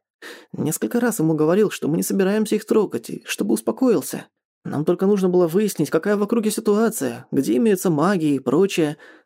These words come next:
Но, видимо, этот человек был совсем сломленный.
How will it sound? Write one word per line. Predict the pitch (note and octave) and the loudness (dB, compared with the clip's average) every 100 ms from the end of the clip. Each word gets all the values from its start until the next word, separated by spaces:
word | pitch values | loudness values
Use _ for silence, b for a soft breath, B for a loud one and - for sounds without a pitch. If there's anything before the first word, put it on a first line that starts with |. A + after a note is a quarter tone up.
| _ | _
Но, | - A#2+ F3 F#3 | -6 -2 0 2
видимо, | F3+ F3 F3 | 2 2 0
этот | E3 F3 F3+ | 2 0 -2
человек | - E3 C#3 D#3 | 0 0 2 0
был | D3+ D3+ D3 | 0 -2 -2
совсем | D#3 - F#3+ | -6 -4 -4
сломленный. | F#3 D3+ C3+ C3+ - D#3+ | -2 -2 0 -2 -4 -8